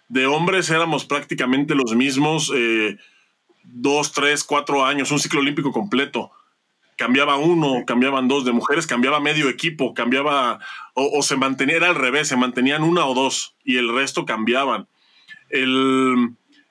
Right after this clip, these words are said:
bueno, para muestra un botón, la selección de ahorita, de las mujeres, muchas son nuevas las que van al Mundial.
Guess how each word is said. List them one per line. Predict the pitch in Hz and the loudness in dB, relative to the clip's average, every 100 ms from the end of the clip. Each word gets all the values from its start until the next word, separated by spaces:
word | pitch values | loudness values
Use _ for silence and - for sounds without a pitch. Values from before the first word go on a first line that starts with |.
| _ _ 120 | _ _ -8
bueno, | 151 185 170 | -2 0 2
para | 139 | 0
muestra | 135 160 160 175 | 0 0 0 0
un | |
botón, | 147 135 202 170 | 0 0 0 0
la | |
selección | 131 131 120 - 165 | 0 -2 0 0 0
de | 156 | 2
ahorita, | 143 139 151 170 175 | 2 0 0 0 0
de | |
las | 143 120 | 0 0
mujeres, | 123 113 143 165 156 - | 0 0 0 0 -2 -4
muchas | 135 143 214 214 131 | 0 2 2 0 -2
son | - 147 | -2 0
nuevas | 143 147 156 123 | 2 2 0 -2
las | 113 | -4
que | 127 | -2
van | 123 | -2
al | 139 | 0
Mundial. | 123 110 107 113 | 0 0 0 -2